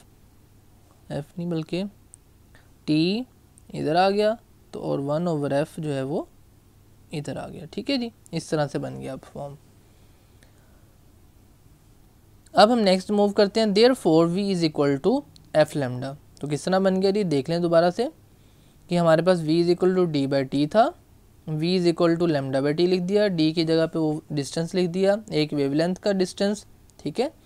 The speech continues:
और T की जगह पे टाइम पीरियड लिख दिया, जितना टाइम में एक वाइब्रेशन कंप्लीट होती है, और T की जगह पे हमने क्या पुट कर दिया, वन by F, ठीक है। और जब T की जगह पे हमने वन by F पुट किया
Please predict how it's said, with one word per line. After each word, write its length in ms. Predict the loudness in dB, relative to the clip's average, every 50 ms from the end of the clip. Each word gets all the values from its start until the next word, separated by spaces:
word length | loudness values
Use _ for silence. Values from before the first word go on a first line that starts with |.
| -20 -20 -20 -20 -20 -18 -4 0
और 120 | 0 2
T 200 | 2 2 0 0 0
की 100 | 0 0
जगह 220 | 2 4 4 4 4
पे 100 | 2 0
टाइम 280 | 0 0 0 0 0 -2
पीरियड 200 | -2 0 0 0
लिख 140 | 0 0
दिया, 200 | 0 0 0 0
जितना 280 | 0 -2 -2 -2 -2 -2
टाइम 260 | 0 0 -2 -2 -2 -2
में 140 | -4 -4
एक 240 | -2 -4 -4 -2 -2
वाइब्रेशन 400 | -2 -2 -2 -4 -4 -6 -6 -4
कंप्लीट 340 | -4 -4 -2 -2 -2 -2 -2
होती 260 | -4 -4 -4 -4 -2
है, 140 | -2 -2 -2 -6 _ _ _ -20 -20 -20 -20 -20 -20 -20 -20 -14 -8
और 420 | -4 0 2 4 4 4 2 2 -2 -8 _ _ _ _ _ -20 -20 -20 -20 -20 -10 -4
T 160 | -2 -2 0 0
की 100 | 0 0
जगह 220 | 2 4 4 4
पे 100 | 4 2
हमने 220 | -2 -2 -4 -4
क्या 180 | 0 2 2 2
पुट 180 | 2 0 -4 -6
कर 180 | -4 -4 -4
दिया, 280 | -2 -2 0 0 0 -2 -4 -8 -20 -20 -16 -10
वन 340 | -2 0 2 2 2 2 0
by 180 | 0 0 0 2 0 -2 -4 -8 -14 -20 -20 -16 -4 0 2
F, 140 | 2 2 0 -4 -14 -20 -20 _ -20 -20 -20 -20 -20 -10 -6
ठीक 160 | -6 -2 -2
है। 120 | -2 -4 -4 -6 -20 -20 -20 -14 -2 2
और 100 | 2 4
जब 180 | 4 4 2
T 180 | 0 -2 -4 -2
की 100 | -2 0
जगह 220 | 2 4 4 4
पे 100 | 2 2
हमने 200 | 0 -2 -2 -2 0
वन 280 | 0 0 0 2 2
by 100 | 2 2 4 4
F 160 | 2 2 0 -2 -4
पुट 160 | -4 -4 -4
किया 400 | -4 -4 -4 -2 0 2 2 2